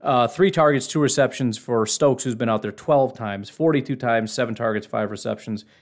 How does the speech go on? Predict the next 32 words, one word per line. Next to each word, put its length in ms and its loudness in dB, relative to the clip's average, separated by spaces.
In 120 -8
fact, 440 0
he 280 2
is, 260 2
let's 240 -16
see, 180 -14
tenth 560 -2
in 180 -8
terms 260 -2
of 160 -8
targets, 600 -2
and 880 -2
he 240 -6
is 100 -4
tied 400 0
for 240 -6
eighth 300 -2
in 80 -2
terms 340 -4
of 140 -4
reception. 500 -6
So 140 -6
it's, 140 -6
it's 280 -4
up 200 0
there 160 2
a 40 0
little 200 -2
bit 200 -6
as 120 -10
far 260 0
as 220 -4